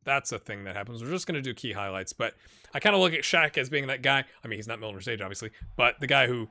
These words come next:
he can play a bunch of positions. He's been a starter for a long time, and he's like, "Listen, I know we got a bun-, a bunch of youngsters in here, boys, but, like, we need to come out swinging. We're gonna go actually attacking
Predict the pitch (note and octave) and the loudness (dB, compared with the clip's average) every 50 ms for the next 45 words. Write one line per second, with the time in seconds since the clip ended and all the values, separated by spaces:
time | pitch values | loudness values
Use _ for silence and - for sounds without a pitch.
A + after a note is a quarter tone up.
0 | _ _ - C3+ C3+ - G3 A3+ A3 G3+ G#3+ G#3 - F3 F3+ F3 E3+ E3+ - - | _ _ -6 -4 0 6 8 8 8 8 8 6 4 2 0 2 2 2 2 2
1 | E3+ E3 D#3+ - - _ _ _ _ _ _ _ _ _ _ _ _ _ _ _ | 0 0 -2 -4 -6 _ _ _ _ _ _ _ _ _ _ _ _ _ _ _
2 | _ - - C3+ B2 A2+ D#3 G#3 A3 F#3 - - G3+ F#3+ F#3 F3 - F#3 F3 D#3+ | _ -6 -4 -4 2 6 6 6 6 6 6 6 6 6 6 6 4 4 4 6
3 | D#3 D#3 D3+ D3+ C#3+ - D3+ C#3 C3+ C3 B2+ B2+ B2+ C3 - C3 B2 A#2 A2+ A#2+ | 6 6 4 2 2 2 2 4 4 4 4 2 0 -4 -8 -8 -6 -4 -2 0
4 | A2+ G#2+ G2+ A#2 D3 D3+ - - A2 G2+ F#2 - _ _ - A#2+ B2 C#3 D#3 D#3+ | 0 0 2 4 2 2 2 0 -6 -8 -10 -14 _ _ -2 0 2 2 4 6
5 | D#3 D3+ D3 C#3 C#3+ C#3 C3 C3+ - - C3 C3 C#3+ C#3 - B2+ B2 C3+ C#3+ C3 | 6 6 6 6 4 4 2 0 -2 -2 -2 -2 0 0 0 0 0 0 -2 -2
6 | - - A2+ A2+ A2+ G#2+ G#2+ A2 G#2 G#2+ A2 A#2 A#2+ B2 A#2 - A#2+ G2 A2 G#2 | -4 -6 -6 -6 -6 -6 -6 -6 -4 -2 -2 0 0 -2 -2 -6 -6 -4 -2 -2
7 | G#2 G#2 A2+ C3+ C#3+ C#3+ B2+ A#2+ - B2+ A#2 A2+ A#2 - - - - C3+ C3 B2+ | -2 -2 -2 -2 -2 -2 -2 -4 -4 -2 -2 -2 -2 -2 -2 -4 -2 -2 -2 -2
8 | B2+ A#2+ A#2 A2+ - - - _ _ - - A2+ B2+ C3+ C3 A#2 A2+ A2 G#2+ - | -2 -4 -4 -8 -14 -20 -20 _ _ -12 -8 -4 -4 -2 0 0 2 2 0 0
9 | - A2 F#2+ - - - C3+ C3 A#2+ - C3+ B2 A#2+ A#2+ | -2 -6 -8 -6 -2 -2 0 0 0 -2 -2 -4 -6 -8